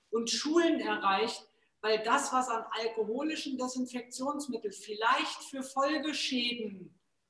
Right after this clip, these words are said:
nachher für unsere Kinder gibt, an die möchte ich noch gar nicht denken, weil wir haben schon genügend atemwegserkrankte Kinder,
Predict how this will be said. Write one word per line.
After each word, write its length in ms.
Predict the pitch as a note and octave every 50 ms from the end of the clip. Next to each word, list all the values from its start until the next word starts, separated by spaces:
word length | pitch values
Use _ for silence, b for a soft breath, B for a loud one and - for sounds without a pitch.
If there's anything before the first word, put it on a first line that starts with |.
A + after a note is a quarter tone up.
| _ _ _ _ _
nachher 480 | - G3 G#3+ A#3 B3+ B3+ B3+ B3+ B3 A#3+
für 180 | B3 B3+ B3 -
unsere 420 | G#3+ A#3+ B3 B3 A#3+ A3+ A3+ A3+
Kinder 460 | - - C#4 D4 D#4 D4+ C#4 B3 A3+
gibt, 560 | - - G3 F3+ - - - - - - - _ _ _ _ _ _ _ _ _ _ _ _ -
an 140 | G#3+ G#3+ -
die 140 | A#3+ B3+
möchte 240 | B3+ C4 C4 C4 -
ich 120 | - - B3+
noch 180 | B3 A#3+ A#3+
gar 180 | A#3 A3+ A#3 A#3
nicht 240 | A#3 A3+ - - -
denken, 320 | G#3+ B3 C4+ C#4 - B3+
weil 160 | A#3+ A#3 A3
wir 220 | A3 A3 G3+ G3 -
haben 200 | C4+ - - -
schon 360 | - - B3 A3+ G#3 G3+ -
genügend 720 | - G#3 G3+ G3+ G#3+ A#3 B3+ C4 B3 A#3+ G#3+ G3 - - - _ _
atemwegserkrankte 1300 | - G3+ G3+ G3+ - G#3 G3+ F#3 F3 G#3 G3+ G3 - - - F#3+ F#3+ - - - G3 F#3+ F#3 - - F#3
Kinder, 580 | - - G#3+ G3 F#3+ F3+ F3+ F3 E3 - - -